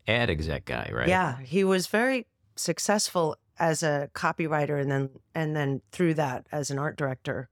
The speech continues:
Speaker 1: Mm-hmm.
Speaker 2: Not an art director, I apologize. He didn't draw, but he was the creative director of many huge ad-, advertising agencies. But he, um, he never invested well,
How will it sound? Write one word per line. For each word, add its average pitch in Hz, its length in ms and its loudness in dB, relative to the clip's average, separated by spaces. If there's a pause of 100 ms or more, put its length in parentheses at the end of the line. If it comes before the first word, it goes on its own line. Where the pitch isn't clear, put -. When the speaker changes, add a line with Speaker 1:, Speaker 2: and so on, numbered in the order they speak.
(100)
Speaker 1:
Mm-hmm. 82 380 -2
Speaker 2:
Not 165 140 2
an 156 80 2
art 123 200 -4
director, 131 380 -6
I 147 60 -4
apologize. 127 800 -4
He 156 240 -8
didn't 139 420 -4
draw, 123 340 -2 (120)
but 151 160 2
he 160 140 2
was 143 80 0
the - 80 -2
creative 156 340 2
director 131 580 0
of 147 320 0
many 160 300 4
huge 143 300 -2
ad-, 127 220 -2 (120)
advertising 127 600 -2
agencies. 123 500 -6
But - 240 -6
he, 151 360 -2
um, 131 480 0 (1400)
he 180 120 2
never 190 220 4
invested 175 500 0
well, 165 400 2